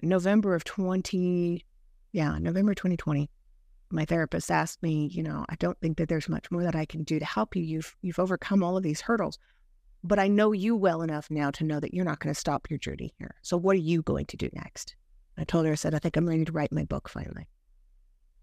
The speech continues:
And she reminded me, she's like, "Well, you've already got several books, right?" And, "Well, yeah, but they're, they're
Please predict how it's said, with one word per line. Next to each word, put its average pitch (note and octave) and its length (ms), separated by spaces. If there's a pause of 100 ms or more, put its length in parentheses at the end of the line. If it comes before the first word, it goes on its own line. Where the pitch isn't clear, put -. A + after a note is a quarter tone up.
(140)
And G3 100
she C4 100
reminded B3 400
me, A3+ 120
she's C4 200
like, E4+ 140
"Well, A4 120
you've E4+ 160
already F#4 180
got - 200
several G#3+ 240
books, - 420
right?" F#3+ 200
And, G#3 200
"Well, E3 240
yeah, A#3 220 (300)
but A#3 120
they're, C#4 280
they're D#4+ 180